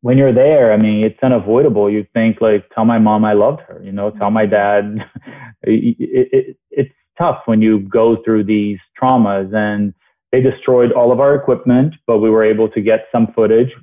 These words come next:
and you can see that on the show. But when I got back,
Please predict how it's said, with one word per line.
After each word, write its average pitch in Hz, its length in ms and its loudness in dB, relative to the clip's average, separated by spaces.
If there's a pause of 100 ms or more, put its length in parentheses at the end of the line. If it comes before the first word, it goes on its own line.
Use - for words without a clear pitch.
and 104 100 -6
you 104 80 -4
can 104 260 -8
see 104 140 -2
that 98 200 0
on 98 100 -4
the 98 100 -4
show. 107 400 0 (500)
But 120 520 0 (300)
when 131 120 0
I 143 80 2
got 151 280 0
back, 127 360 -2